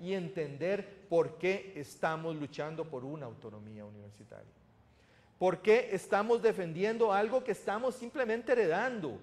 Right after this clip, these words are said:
Ni siquiera nosotros somos los que esta-, estamos creando la autonomía universitaria.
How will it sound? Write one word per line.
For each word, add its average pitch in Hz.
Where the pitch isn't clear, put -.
Ni 202
siquiera 208
nosotros 240
somos 247
los 170
que 170
esta-, 170
estamos 175
creando 165
la 160
autonomía 147
universitaria. 120